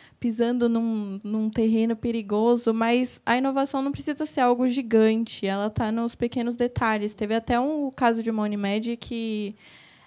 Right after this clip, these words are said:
é, o ar-condicionado ficava pingando, e aí eles colocaram um cano que pegava essa água e depois eles reutilizavam. E foi uma grande inovação, é,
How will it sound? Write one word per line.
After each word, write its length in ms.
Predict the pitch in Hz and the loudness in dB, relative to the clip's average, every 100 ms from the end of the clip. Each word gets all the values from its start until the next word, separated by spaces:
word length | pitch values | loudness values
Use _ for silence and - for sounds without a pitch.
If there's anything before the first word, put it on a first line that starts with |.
| - | -6
é, 540 | 202 190 185 180 - _ _ | -4 -2 -2 -4 -8 _ _
o 200 | - 220 | 2 2
ar-condicionado 760 | 220 233 262 254 233 220 226 | 2 0 -4 -2 0 2 0
ficava 300 | 240 - 220 | 0 -2 -2
pingando, 920 | 226 233 233 226 202 202 240 254 285 311 _ - _ 226 | -2 -2 -2 -2 -2 -2 -2 -2 -2 -6 _ -20 _ -2
e 80 | |
aí 200 | 226 226 | 2 2
eles 180 | 226 233 | 2 -2
colocaram 480 | 233 233 240 240 233 | -2 -2 0 0 0
um 60 | 254 | -2
cano 480 | - 226 240 277 | 0 0 2 0
que 200 | 285 277 | -2 -4
pegava 380 | 254 240 233 233 | -2 0 0 0
essa 160 | 240 247 | -2 0
água 340 | 226 247 269 | 2 2 2
e 40 | 262 | 0
depois 260 | 269 269 | 4 4
eles 240 | 269 269 262 | 4 0 0
reutilizavam. 800 | 262 262 262 294 226 196 190 196 | -2 0 -2 0 2 2 0 0
E 280 | 220 254 311 | 0 -2 -2
foi 220 | - 330 | 2 2
uma 160 | 339 339 | 2 2
grande 260 | 311 294 | 2 2
inovação, 720 | 302 285 294 302 254 247 294 - - - 262 - | 4 4 4 4 4 4 0 -6 -20 -20 -12 0
é, 420 | 214 214 202 | 2 4 2